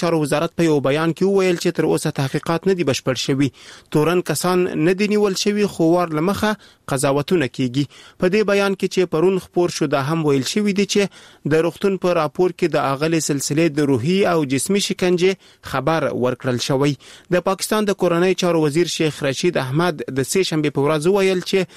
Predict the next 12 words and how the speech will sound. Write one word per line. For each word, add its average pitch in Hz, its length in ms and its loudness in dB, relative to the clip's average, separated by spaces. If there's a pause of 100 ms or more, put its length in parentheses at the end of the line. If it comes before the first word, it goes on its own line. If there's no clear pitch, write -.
(360)
سلسله 180 440 2
علي 170 220 0
خیل 180 260 0
نه 185 120 2
وه 160 160 2
اختطاف 131 460 -6
شوې 139 240 0 (380)
او 139 160 0
دا 156 160 0
کیسه - 240 -2 (400)
د 151 140 0
ده 202 40 0